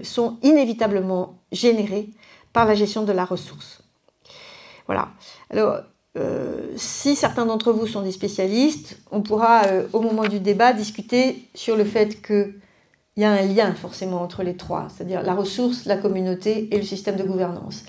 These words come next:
Et, euh, en ce moment, notamment du côté des communs numériques, on a plutôt tendance à aller vers la ressource et on oublie que, euh, faire fonctionner, euh, une communauté, euh, pendant un grand nombre d'années, euh, c'est plus difficile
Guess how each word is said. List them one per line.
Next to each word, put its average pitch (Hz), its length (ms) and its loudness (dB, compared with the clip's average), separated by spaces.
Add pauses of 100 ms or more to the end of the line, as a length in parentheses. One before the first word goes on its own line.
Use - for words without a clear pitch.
(360)
Et, 208 300 4
euh, 175 260 4
en 196 80 0
ce 208 80 -4
moment, 202 220 2
notamment 220 440 2
du 196 140 -2
côté 214 220 -2
des 190 120 -4
communs 196 240 -2
numériques, 196 480 0
on 185 120 -4
a 185 100 -2
plutôt 226 560 2
tendance 208 380 -2
à 190 80 0
aller 190 240 2
vers 214 180 2
la 202 100 4
ressource 202 440 -2
et 202 60 -2
on 196 100 -2
oublie 226 440 0 (100)
que, 208 100 0
euh, 202 340 4 (880)
faire 214 180 -2
fonctionner, 214 580 2
euh, 175 260 0 (440)
une 220 120 -8
communauté, 233 760 4
euh, 175 360 4 (120)
pendant 180 680 -2 (480)
un 190 80 -4
grand 214 200 2
nombre 233 280 6
d'années, 208 440 4 (260)
euh, 180 200 -4
c'est 196 260 -8
plus 220 480 -4
difficile 202 680 -4